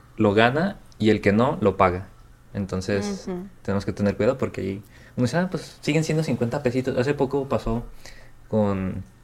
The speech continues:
Speaker 1: bueno, ahí en el trabajo, una compañera de trabajo me decía, "No, pues es que yo estoy pagando, no me acuerdo qué era", y pues sí, son doscientos pesos.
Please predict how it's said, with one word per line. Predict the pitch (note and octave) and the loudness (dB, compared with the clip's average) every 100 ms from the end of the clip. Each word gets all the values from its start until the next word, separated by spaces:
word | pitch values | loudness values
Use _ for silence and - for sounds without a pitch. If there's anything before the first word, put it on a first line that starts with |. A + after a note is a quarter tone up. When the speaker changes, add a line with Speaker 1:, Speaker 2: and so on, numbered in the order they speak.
| - - - - | -20 -20 -20 -4
Speaker 1:
bueno, | A#2+ A2+ | 2 4
ahí | A2 | 4
en | |
el | A#2 | 2
trabajo, | A2+ G#2 G#2 A2+ | 2 2 0 -2
una | A2 G#2+ | -2 -2
compañera | A2 G#2+ G2 G2 | -4 -2 0 -2
de | |
trabajo | F#2+ G2 F#2 G#2 | -2 -4 -4 -4
me | G2+ | -2
decía, | A2 A2 | -2 -2
"No, | C#3+ E3+ | -2 -2
pues | C#3+ | -2
es | C#3 | -2
que | D3+ | -2
yo | D3 | -4
estoy | C#3+ D3 C#3 C#3 - - - - - | 0 2 2 -2 -10 -20 -20 -20 -6
pagando, | B2 A#2+ B2+ C3 | -2 0 0 -2
no | |
me | B2+ | -2
acuerdo | C3 C3 C3 | 0 2 2
qué | - A#2 | 4 4
era", | A#2+ A#2+ A2+ | 4 0 -2
y | G#2 | -2
pues | - A2+ | -4 -2
sí, | G3+ | 0
son | G3 F3+ | 2 2
doscientos | F3 F3 F3 | 0 -2 -6
pesos. | - E3+ E3 E3+ - | 0 0 2 -6 -6